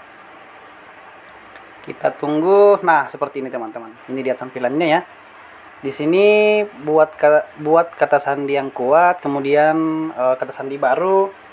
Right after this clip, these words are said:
dan masukkan kata sandi lagi. Oke, kita masukkan di sini kata sandi baru. Kita masukkan lagi. Oke,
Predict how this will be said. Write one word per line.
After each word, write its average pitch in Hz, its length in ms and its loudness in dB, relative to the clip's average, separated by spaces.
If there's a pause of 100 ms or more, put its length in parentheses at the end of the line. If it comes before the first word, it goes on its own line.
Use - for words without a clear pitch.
(440)
dan 175 480 2
masukkan 147 720 -6
kata 120 240 -8
sandi 117 240 -10
lagi. 123 320 -10 (340)
Oke, - 140 -12
kita 135 320 -6
masukkan 143 400 -10
di 139 80 -14
sini 139 160 -12
kata 131 240 -10
sandi 131 240 -8
baru. 170 400 0 (4000)
Kita 131 80 -12
masukkan 131 400 -8
lagi. 175 560 -4 (3000)
Oke, 135 400 0